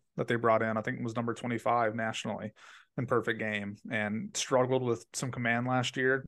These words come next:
walked too many guys probably. Um, and he's been in a kind of a short stint bullpen role, and he's been incredible this year. Hasn't given up an earned run yet. Um, struck out several guys. His, you know, the opponent's batting average has never been good against him. It was just he was putting too many guys on base.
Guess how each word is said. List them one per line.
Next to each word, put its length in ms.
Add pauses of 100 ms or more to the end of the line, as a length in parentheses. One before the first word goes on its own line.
walked 340
too 80
many 160
guys 340
probably. 480 (480)
Um, 400
and 80
he's 160
been 140
in 100
a 200
kind 200
of 80
a 60
short 400
stint 380 (280)
bullpen 380
role, 400
and 100
he's 120
been 120
incredible 440
this 200
year. 100
Hasn't 220
given 160
up 100
an 100
earned 160
run 200
yet. 280 (560)
Um, 520
struck 360
out 160
several 340
guys. 480
His, 400 (100)
you 300
know, 60
the 100
opponent's 380
batting 340
average 300
has 120
never 240
been 220
good 180
against 300
him. 240
It 100
was 140
just 160
he 60
was 100
putting 180
too 80
many 160
guys 240
on 100
base. 440